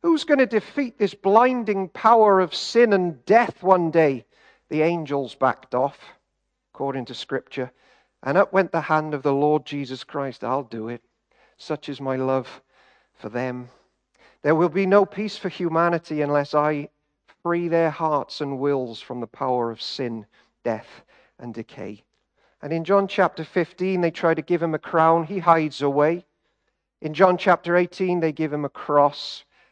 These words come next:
and he steps up. And that is where we bow our knee and we say, "This God is like no other."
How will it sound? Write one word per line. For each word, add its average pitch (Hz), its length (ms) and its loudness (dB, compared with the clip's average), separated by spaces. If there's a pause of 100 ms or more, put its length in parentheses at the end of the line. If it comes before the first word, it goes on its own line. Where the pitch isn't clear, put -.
(120)
and 127 100 -10
he 120 60 -8
steps - 480 -10
up. 92 260 -12 (540)
And 131 160 -8
that 143 240 4
is 127 200 -8
where 123 380 -2 (320)
we 127 140 -8
bow 120 300 -2
our 117 120 -4
knee 117 220 -8
and 110 120 -8
we 117 140 -12
say, 113 320 -10
"This 127 320 -8
God 131 380 -6 (340)
is 123 180 -12
like 117 240 -10
no 117 240 -8
other." 87 240 -16